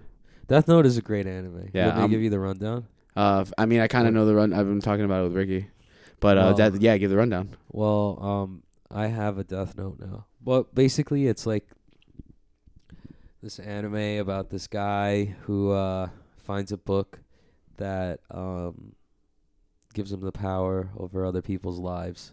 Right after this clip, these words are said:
Speaker 1: and it has certain rules to it. I'm not gonna spoil too much, but it's a really good anime because, like, 'cause you can't just have people dropping dead all around you without somebody noticing
Speaker 2: Mm-hmm.
Speaker 1: and trying to, like, find out who's doing this or what's doing this. 'Cause, like,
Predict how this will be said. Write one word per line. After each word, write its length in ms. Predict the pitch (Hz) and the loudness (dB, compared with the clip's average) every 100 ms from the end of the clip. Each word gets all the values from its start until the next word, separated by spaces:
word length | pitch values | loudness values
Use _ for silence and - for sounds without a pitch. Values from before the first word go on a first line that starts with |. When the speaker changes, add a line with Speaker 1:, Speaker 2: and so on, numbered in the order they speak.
| - | -16
Speaker 1:
and 180 | 101 95 | -10 -6
it 80 | |
has 180 | 98 98 | -2 -2
certain 320 | - 107 101 | -2 -4 -4
rules 340 | 95 98 98 - | -2 -2 -2 -4
to 120 | 101 | -4
it. 80 | 101 | -4
I'm 100 | 98 | -4
not 100 | 123 | -4
gonna 120 | 120 | -4
spoil 300 | 92 - 92 | -10 -16 -20
too 120 | 87 | -16
much, 300 | 95 92 - | -12 -12 -12
but 220 | - 101 - _ _ | -10 -10 -10 _ _
it's 140 | 123 117 | -12 -4
a 40 | |
really 180 | 120 120 | 0 2
good 120 | 110 | 0
anime 380 | 104 107 104 104 | -2 -4 -4 -4
because, 420 | 98 95 101 92 - - - - - - | -4 -6 -6 -8 -18 -20 -20 -20 -20 -12
like, 300 | 120 113 - - - - - - - - - - - - - - - - - _ _ _ - | -6 -6 -6 -20 -20 -18 -18 -20 -20 -20 -20 -20 -20 -20 -20 -20 -20 -20 -20 _ _ _ -8
'cause 260 | 117 104 | -4 -4
you 100 | 95 | -6
can't 200 | 107 151 139 | -2 -2 -2
just 160 | 113 | -4
have 220 | 110 101 | -4 -6
people 240 | - 104 95 | -4 -4 -2
dropping 360 | 98 95 95 90 | -2 -4 -4 -6
dead 220 | 95 95 | -4 -2
all 140 | 92 | -2
around 280 | 90 92 92 | -2 -4 -4
you 80 | 90 | -4
without 320 | 92 95 90 | -4 -4 -6
somebody 420 | - 95 90 87 | -6 -6 -4 -6
noticing 420 | 87 90 90 - 98 | -6 -10 -12 -8 0
Speaker 2:
Mm-hmm. 200 | 113 98 | 2 2
Speaker 1:
and 100 | 90 | 0
trying 160 | 95 | -4
to, 60 | 90 | -6
like, 140 | 90 | -8
find 260 | - 95 95 | -8 -8 -6
out 140 | 92 | -8
who's 260 | 90 104 98 | -4 -4 -2
doing 240 | 98 95 | -4 -4
this 200 | 92 90 | -6 -10
or 60 | 95 | -8
what's 220 | 92 90 | -8 -10
doing 260 | - 95 90 | -10 -12 -12
this. 220 | 95 - | -16 -20
'Cause, 160 | - 95 | -20 -20
like, 180 | 101 | -20